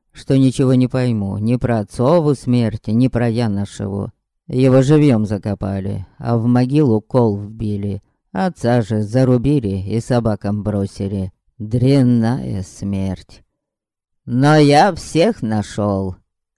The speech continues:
Эта улыбка была страшна, и Себастьян повернулся к огню.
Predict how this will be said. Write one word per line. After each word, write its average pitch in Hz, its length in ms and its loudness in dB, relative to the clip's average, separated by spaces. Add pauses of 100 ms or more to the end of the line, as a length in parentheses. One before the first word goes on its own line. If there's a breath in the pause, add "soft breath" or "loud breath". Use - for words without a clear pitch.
(100)
Эта 139 280 -2
улыбка 175 640 2
была 113 300 0
страшна, 113 1040 -4 (180)
и 127 100 -2
Себастьян 135 540 0
повернулся 127 680 0
к - 100 -8
огню. 104 600 -4